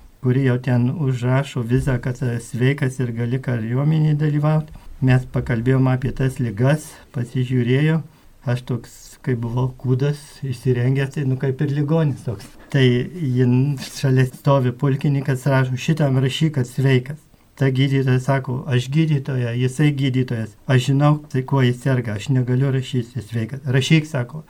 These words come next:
sako, "Aš nerašysiu." Tai va tokie dalykai buvo, kad atrodo,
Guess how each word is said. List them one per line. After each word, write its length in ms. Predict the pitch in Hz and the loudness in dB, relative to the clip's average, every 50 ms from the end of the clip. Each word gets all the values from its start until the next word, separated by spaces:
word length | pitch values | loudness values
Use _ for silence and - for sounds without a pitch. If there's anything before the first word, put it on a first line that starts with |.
| - - | -20 -10
sako, 280 | - - 127 123 - 143 | -4 -2 -2 -2 -2 -4
"Aš 220 | 160 147 135 131 | -2 -2 -2 0
nerašysiu." 680 | 143 135 135 127 127 127 123 - - 135 127 127 - - - - - - - - - - - | 0 0 2 2 2 0 0 -2 -2 -4 -4 -4 -6 -10 -18 -18 -20 -20 -20 -20 -20 -12 -4
Tai 380 | - 135 135 135 139 147 151 - - - - - 143 | 0 4 4 4 4 2 0 -4 -8 -14 -14 -4 0
va 100 | 127 135 | 0 0
tokie 440 | 131 - 147 139 139 - 160 165 160 | 2 2 2 0 2 2 2 2 0
dalykai 520 | 131 127 131 143 135 147 151 151 160 147 | 0 0 0 0 2 2 0 2 2 0
buvo, 240 | 143 143 143 143 135 | 0 0 0 -2 0
kad 180 | - 147 131 - - - - - | 0 -2 -2 -2 -6 -12 -6 -4
atrodo, 720 | 151 123 127 - 139 147 160 147 139 147 139 131 143 - | -2 -2 0 2 2 2 2 2 2 0 0 0 -2 -6